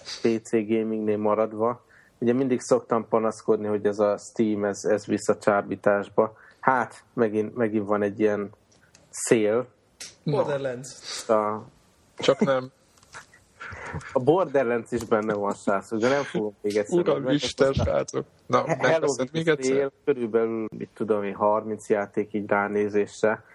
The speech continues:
Speaker 1: ami valamilyen szempontból félelmetes, most az volt itt a, a válogatási tényező, hogy beleférjen a Halloween témába.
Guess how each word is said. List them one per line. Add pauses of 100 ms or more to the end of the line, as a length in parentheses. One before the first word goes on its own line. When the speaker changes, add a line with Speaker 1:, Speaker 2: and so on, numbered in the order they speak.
(180)
Speaker 1:
ami
valamilyen
szempontból
félelmetes,
most
az
volt
itt
a, (300)
a
válogatási
tényező,
hogy
beleférjen
a
Halloween
témába.